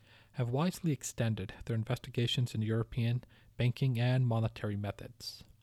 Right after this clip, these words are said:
The information that they have derived from such experts as they have found abroad will undoubtedly be found helpful in the solution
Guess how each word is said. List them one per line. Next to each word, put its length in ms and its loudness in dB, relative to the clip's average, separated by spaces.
The 80 -2
information 480 2
that 140 0
they 100 0
have 180 0
derived 420 -2
from 200 -4
such 280 -4
experts 600 -8
as 140 2
they 120 2
have 200 -4
found 320 0
abroad 420 -4
will 140 0
undoubtedly 640 0
be 140 0
found 380 -2
helpful 520 -6
in 120 -2
the 80 0
solution 580 2